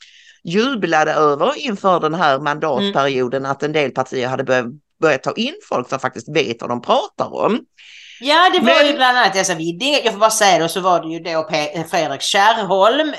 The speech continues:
Speaker 2: den före detta polisen och kriminologen som nu är riksdagsledamot för Moderaterna. Och så är det Paulina Brandberg för Liberalerna, en åklagare, före detta åklagare, eh,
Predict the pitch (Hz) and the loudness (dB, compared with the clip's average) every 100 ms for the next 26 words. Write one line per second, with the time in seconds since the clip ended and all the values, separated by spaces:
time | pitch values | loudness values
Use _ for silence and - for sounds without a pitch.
0 | 180 185 175 165 175 160 147 156 151 - | -6 -4 -4 -2 -2 -2 -2 -4 -6 -10
1 | 190 277 302 294 247 262 233 226 214 160 | -4 -2 -2 -4 -6 -6 -4 0 2 2
2 | 143 156 147 151 135 147 143 135 117 127 | -2 -8 -8 -6 -6 -8 -10 -10 -12 -12
3 | 120 113 - - _ 139 156 269 415 415 | -12 -16 -20 -20 _ -10 2 4 4 2
4 | 381 381 339 277 - 214 156 170 147 147 | 2 2 2 -2 -2 -4 -2 -2 -2 -4
5 | 127 135 170 208 240 254 208 208 294 277 | -10 -8 0 2 2 0 -2 4 6 6
6 | 180 - 190 156 135 151 220 294 196 143 | 4 0 -2 -2 -4 -6 2 4 4 2
7 | 143 107 107 - 165 151 208 214 208 131 | -2 -4 -8 -8 -6 -4 0 0 0 -4
8 | 120 196 165 175 196 262 262 247 262 262 | -2 -2 0 -2 2 2 2 2 2 0
9 | - - - _ _ 220 196 185 165 143 | -4 -20 -20 _ _ 0 4 4 2 -4